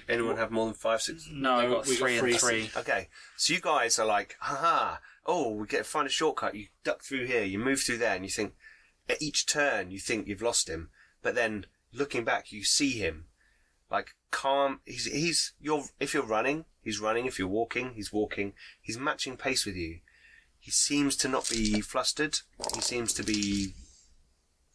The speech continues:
Speaker 1: but he's also not got his weapons out. You're slightly confused by this. He is definitely following you.
Speaker 2: He's clearly trying to fuck. He's clearly looking for
Speaker 3: He's looking for our colleague. Well, your colleague, not my colleague.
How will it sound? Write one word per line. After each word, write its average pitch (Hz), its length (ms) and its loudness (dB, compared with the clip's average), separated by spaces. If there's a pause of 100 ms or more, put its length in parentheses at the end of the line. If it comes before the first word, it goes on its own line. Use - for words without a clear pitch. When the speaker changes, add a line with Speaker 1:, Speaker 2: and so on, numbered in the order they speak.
(140)
Speaker 1:
but 117 140 -2
he's 131 180 -2
also 139 240 0
not 135 160 0
got 113 120 -2
his 110 120 -8
weapons 104 400 -4
out. 95 240 -4 (180)
You're 107 400 -2 (680)
slightly - 580 0
confused 139 640 0
by 87 160 0
this. 87 200 -2
He 110 160 0
is 98 260 -2
definitely 139 340 -2
following 90 380 -2
you. - 140 -8 (120)
Speaker 2:
He's - 240 -14
clearly 123 180 2
trying 113 220 0
to 107 80 0
fuck. - 260 -4 (520)
He's 117 220 -4 (160)
clearly 107 280 -2
looking 107 400 -12
for 104 260 -8 (1400)
Speaker 3:
He's 131 180 -4
looking - 200 -10
for 104 120 -14
our 98 100 -8
colleague. - 340 -10 (200)
Well, 110 100 -4
your 117 160 -6
colleague, - 360 -14 (180)
not 107 100 -14
my - 140 -8
colleague. - 320 -2